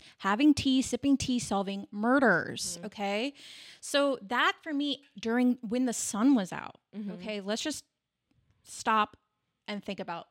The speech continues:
Speaker 1: that. I left the house with the sun up.
Speaker 2: Mm-hmm.
Speaker 1: That's crazy.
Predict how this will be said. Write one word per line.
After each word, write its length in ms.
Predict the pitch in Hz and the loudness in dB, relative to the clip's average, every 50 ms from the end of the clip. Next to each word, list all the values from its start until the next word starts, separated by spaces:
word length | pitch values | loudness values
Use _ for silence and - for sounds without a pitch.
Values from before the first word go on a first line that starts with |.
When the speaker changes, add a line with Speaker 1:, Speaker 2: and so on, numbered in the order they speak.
| 185 175 | -18 -12
Speaker 1:
that. 320 | 185 185 185 160 - - - _ - | -8 -6 -4 -4 -4 -6 -8 _ -14
I 120 | 185 185 | -12 -10
left 180 | 196 190 185 - | -10 -10 -12 -12
the 60 | - | -12
house 220 | 190 175 170 - - | -10 -10 -10 -10 -10
with 120 | 190 - | -18 -18
the 60 | - | -16
sun 240 | 175 - 226 226 220 | -14 -6 -6 -4 -6
up. 100 | - - _ _ _ _ _ _ _ _ 196 | -6 -10 _ _ _ _ _ _ _ _ -14
Speaker 2:
Mm-hmm. 380 | 214 196 190 185 165 170 170 | -12 -12 -10 -10 -12 -12 -12
Speaker 1:
That's 200 | 185 202 208 - | -12 -12 -14 -14
crazy. 480 | - - 214 208 202 - - - - _ | -10 -8 -8 -6 -6 -8 -12 -14 -16 _